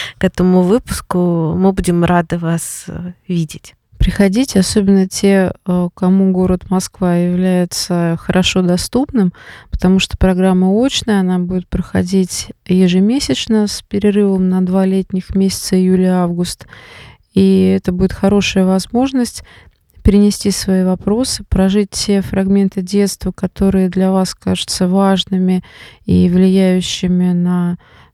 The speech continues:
Speaker 2: э, сегодняшние дни. Ну и, может быть, действительно какие-то профессиональные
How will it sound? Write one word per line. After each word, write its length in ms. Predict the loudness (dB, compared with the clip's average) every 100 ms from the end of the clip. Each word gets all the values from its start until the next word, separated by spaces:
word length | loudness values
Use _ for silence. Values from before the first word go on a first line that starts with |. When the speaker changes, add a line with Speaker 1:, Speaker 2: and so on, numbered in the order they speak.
| -6
Speaker 2:
э, 160 | -2 -2
сегодняшние 920 | -2 0 2 2 0 -2 0 0 0
дни. 520 | 0 2 2 2 -2 -8 _ _ _ _ _
Ну 320 | -2 0 2 2
и, 140 | 2
может 280 | 2 2 0
быть, 100 | -4
действительно 800 | -4 -4 -4 -4 0 0 0 -2 -6 _ -20 _
какие-то 540 | -6 -2 0 0 -2
профессиональные 1080 | -4 -4 -4 0 2 4 4 2 2 0 -2